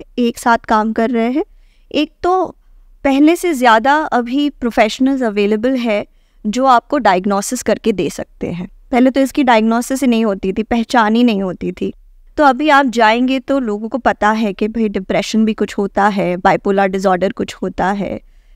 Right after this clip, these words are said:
एंग्जाइटी है। So, अभी अच्छी खासी डायग्नोसिस हो सकती है। साथ ही साथ अभी के जीवन में ना लोग, अ, स्क्रीन से ज़्यादा जुड़े हैं,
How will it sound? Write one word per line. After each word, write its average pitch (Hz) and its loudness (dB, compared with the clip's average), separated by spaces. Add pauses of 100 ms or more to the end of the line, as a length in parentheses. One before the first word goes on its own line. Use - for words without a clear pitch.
(140)
एंग्जाइटी 214 2
है। 196 -2 (320)
So, 339 2 (180)
अभी 269 0
अच्छी - -2
खासी 262 0
डायग्नोसिस 208 -2
हो 202 -4
सकती 190 -10
है। 185 -12 (480)
साथ - 4
ही 359 0
साथ 370 2
अभी 269 0
के 415 0
जीवन 247 0
में 269 -2
ना 214 -4 (480)
लोग, 285 2
अ, 254 2 (440)
स्क्रीन 330 -2
से 349 -4
ज़्यादा 240 2
जुड़े 214 -4
हैं, 226 -4